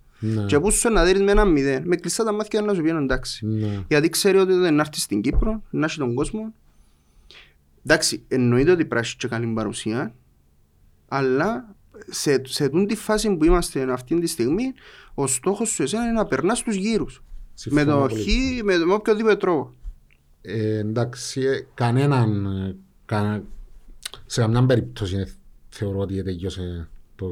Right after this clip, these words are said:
Speaker 1: κεφάλαιο πρόκληση, εγώ προσω-, πρόκριση, εγώ προσωπικά.
Speaker 2: Ναι, ναι.
Speaker 1: Πρέπει να, η ομάδα να είναι σοβαρή, να είναι συγκεντρωμένη, να αποφύγει τα λάθη που έκαμε στο Καμπάλα City Stadium.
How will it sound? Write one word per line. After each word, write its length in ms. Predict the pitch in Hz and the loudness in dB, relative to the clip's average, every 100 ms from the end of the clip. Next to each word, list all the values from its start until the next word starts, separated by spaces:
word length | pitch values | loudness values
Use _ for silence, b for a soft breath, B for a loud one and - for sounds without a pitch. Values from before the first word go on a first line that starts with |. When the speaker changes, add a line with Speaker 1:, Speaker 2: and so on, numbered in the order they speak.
| 85 | -8
Speaker 1:
κεφάλαιο 280 | 95 92 90 | -8 -6 -6
πρόκληση, 400 | 87 - 87 95 | -8 -8 -6 -4
εγώ 140 | 90 | -6
προσω-, 320 | 87 87 87 - | -6 -8 -8 -6
πρόκριση, 600 | 95 - 92 82 85 80 - | -8 -6 -10 -8 -12 -14 -12
εγώ 160 | 92 92 | -8 -6
προσωπικά. 500 | 85 90 90 95 135 | -6 -6 -4 0 2
Speaker 2:
Ναι, 120 | 165 | 4
ναι. 320 | 143 139 135 123 b b b b - | 2 -2 -6 -10 b b b b 0
Speaker 1:
Πρέπει 200 | 120 120 | 4 6
να, 320 | 113 107 101 | 4 2 0
η 60 | |
ομάδα 160 | 98 107 | 0 0
να 40 | 110 | 0
είναι 100 | 107 | -2
σοβαρή, 480 | - 101 92 101 135 | -4 -4 -2 0 0
να 80 | 147 - - - | -2 -8 -14 -8
είναι 80 | |
συγκεντρωμένη, 760 | 104 113 110 104 92 98 120 139 | -6 -2 -2 0 0 2 2 2
να 100 | 120 | 0
αποφύγει 600 | - 90 107 120 120 110 - b b b b b b _ - | -2 -4 -2 -2 0 -2 -8 b b b b b b _ -6
τα 140 | 107 | -2
λάθη 300 | 104 110 - | 0 0 -2
που 140 | 120 101 | 0 0
έκαμε 640 | 104 110 107 98 92 80 - - - _ _ - - _ _ _ _ _ - - - - | 2 0 0 -2 -4 -8 -14 -20 -20 _ _ -20 -20 _ _ _ _ _ -20 -20 -20 -20
στο 600 | - - 110 101 98 92 87 | -18 -8 -2 0 2 0 -2
Καμπάλα 600 | 87 90 101 101 98 92 87 85 82 78 78 - | -4 -4 -2 -2 -2 -4 -6 -6 -8 -10 -12 -10
City 400 | 104 - - - | -10 -10 -12 -8
Stadium. 440 | 98 104 120 139 | -6 -2 0 0